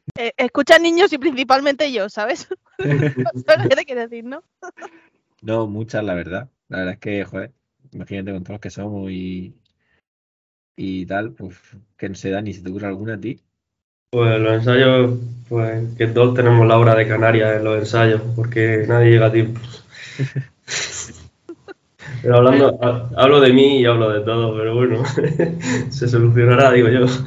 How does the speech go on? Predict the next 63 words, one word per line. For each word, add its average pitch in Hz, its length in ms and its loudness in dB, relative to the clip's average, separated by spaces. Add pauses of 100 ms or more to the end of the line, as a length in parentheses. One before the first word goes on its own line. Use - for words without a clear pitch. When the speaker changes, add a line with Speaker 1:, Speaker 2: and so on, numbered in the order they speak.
(480)
Speaker 2:
Sí, - 80 -10
Speaker 1:
Hombre, 127 140 4
Speaker 2:
bueno, 127 140 4
Speaker 1:
yo - 80 4
Speaker 2:
al - 60 -6
final, 120 480 0
al 117 140 2
final, 123 240 -2
claro, 120 180 0
ya 117 60 0
estamos 131 220 -2
acostumbrados 123 460 -4
a - 20 -8
que 87 200 -10
llegamos 127 680 -4
y 101 120 -6
es 107 60 -6
lo 110 100 -8
típico 110 240 -8
de 101 80 -4
tomarte 101 400 -10
algo, 113 580 -2
hablar, 101 320 -6
entonces, 110 180 -8
claro, 101 180 -8
al - 40 -20
final, 98 300 -12 (100)
cuando 104 200 -4
alguien 110 200 -2
no 107 140 -6
puede, 113 260 0
pues 104 160 -8
bueno, 92 260 -8
pues 85 360 -14
sabe, 104 260 -2
sabe 117 340 2
que 110 100 0
no 107 140 -6
tiene 107 180 -4
problema 107 200 -4
porque 117 160 -6
sabe 98 120 -8
que - 20 -6
estamos 95 240 -14
tomando 92 320 -10
algo, 104 180 -8
tal, 98 160 -12
no 98 60 -14
sé 101 200 -18
qué. - 20 -20 (180)
Pero 104 140 -2
hay 107 40 2
veces 107 200 -2
que 107 100 -8
sí 104 140 -10
que 104 60 -4
hemos 101 140 -6
dicho, 95 340 -10
"Hoy 90 340 0
tenemos 165 180 0
que 143 60 -8
ser 123 100 -12
puntuales". 85 460 -12